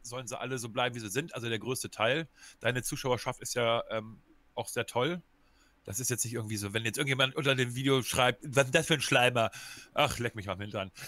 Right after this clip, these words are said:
Ähm, <laughs> ja, also es sind wirklich die, die Zuschauer, ähm, bei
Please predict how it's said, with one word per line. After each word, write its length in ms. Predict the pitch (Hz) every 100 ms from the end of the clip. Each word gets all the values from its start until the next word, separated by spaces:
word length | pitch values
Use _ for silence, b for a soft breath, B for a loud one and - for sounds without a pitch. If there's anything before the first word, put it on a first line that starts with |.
| B
Ähm, 420 | 131 139 139 143 147
<laughs> 1500 | 143 - 160 - - 175 - - - - - - - -
ja, 100 | 151
also 160 | 156 160
es 80 | 180
sind 120 | 160
wirklich 340 | 190 196 -
die, 160 | - 180 - -
die 100 | 254
Zuschauer, 720 | - 247 - 208 202 196 -
ähm, 520 | 170 165 165 165 165
bei 360 | - 165 160